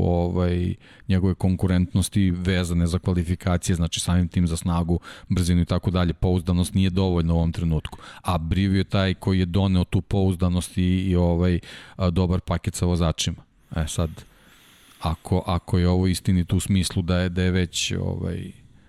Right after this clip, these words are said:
rešena, ovaj, situacija, mislim da, da je Suzuki u ozbiljnom problemu da nađe dostojnog zamenika.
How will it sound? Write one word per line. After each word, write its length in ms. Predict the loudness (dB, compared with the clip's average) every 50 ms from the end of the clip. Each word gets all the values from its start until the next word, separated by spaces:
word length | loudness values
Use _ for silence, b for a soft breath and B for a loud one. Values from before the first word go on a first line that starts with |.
| b b b b b
rešena, 640 | -2 0 0 0 0 0 0 0 0 0 -2 -2 -2
ovaj, 560 | -2 -2 -2 -4 -4 -6 -6 -6 -6 -8 -10 -12 -14 -18 _ _ _ b b b b b
situacija, 920 | b -4 -4 -4 0 0 0 0 0 -2 -4 -4 -2 0 2 2 0 0 -2 -4
mislim 540 | -6 -4 -4 -2 -2 -4 -4 -6 -6 -4 -4
da, 180 | -2 -2 -4 -4
da 160 | -2 -2 -2
je 100 | -2 -2
Suzuki 500 | -4 -4 -4 -2 0 -2 -2 -2 -2 -2
u 20 |
ozbiljnom 280 | 0 0 0 0 0 0
problemu 420 | -2 -2 -2 0 0 2 2 2
da 80 | 0 0
nađe 260 | 0 0 0 0 0 0
dostojnog 440 | 0 -2 -2 -2 -2 0 0 0 -2
zamenika. 500 | -2 -2 -2 -4 -6 -6 -10 _ -20